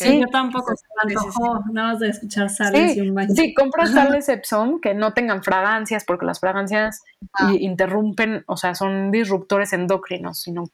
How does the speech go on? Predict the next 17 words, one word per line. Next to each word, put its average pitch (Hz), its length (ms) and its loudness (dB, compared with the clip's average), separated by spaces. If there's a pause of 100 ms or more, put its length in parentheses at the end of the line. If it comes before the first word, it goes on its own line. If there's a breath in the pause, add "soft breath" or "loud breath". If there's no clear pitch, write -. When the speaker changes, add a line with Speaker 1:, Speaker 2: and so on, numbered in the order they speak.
Speaker 1:
o 175 120 -6
sea, 175 300 0
influyen 214 460 -2
mucho 208 340 0
en 175 260 -6
todo 202 140 2
lo 185 140 -2
que 185 80 -4
es 175 80 -6
lo 208 80 2
hormonal. 180 420 0 (500 loud breath)
Y 202 160 2
que 214 100 2
solamente 262 520 2
sea 220 420 2
sales 214 380 -2
Epsom 202 420 -2